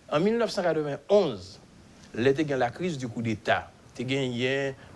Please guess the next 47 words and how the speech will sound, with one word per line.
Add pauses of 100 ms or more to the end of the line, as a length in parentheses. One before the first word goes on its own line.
(140)
manœuvre
à
un
moment
pour
dire,
bon,
l'O
E
A
pas
bon, (300)
l'O
E
A
te
met
en
bago,
et
cetera. (240)
N'a
pas
mené
un
dossier
à
las
Nations
Unies. (680)
Cette
fois-ci,
nous
n'avons
pas
besoin
de
perdre
du
temps
de
penser
ça
pour, (160)
pour
raison
simple.